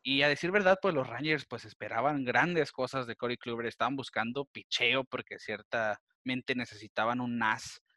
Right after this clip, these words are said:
a pesar de que Lance Lynn y Mike Minor no lo hicieron mal el año pasado, pues, ya armaron una tercia con Corey Kluber de maravilla, ¿no? Para complementar ese equipo, pues, lamentable, ¿no?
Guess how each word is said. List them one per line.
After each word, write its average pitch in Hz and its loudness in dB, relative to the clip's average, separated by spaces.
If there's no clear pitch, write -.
a 104 2
pesar 117 -4
de 127 -4
que 113 -2
Lance 120 2
Lynn 123 -2
y 131 0
Mike 120 -4
Minor 120 -2
no 110 -6
lo 120 -4
hicieron 127 -4
mal 120 0
el 127 0
año 127 -2
pasado, 123 0
pues, 139 -4
ya 127 4
armaron 180 4
una 190 2
tercia 139 0
con 101 -10
Corey 131 0
Kluber 135 0
de 127 0
maravilla, 123 2
¿no? 117 -2
Para 127 2
complementar 113 -6
ese - -8
equipo, - -4
pues, 147 0
lamentable, 151 4
¿no? 135 6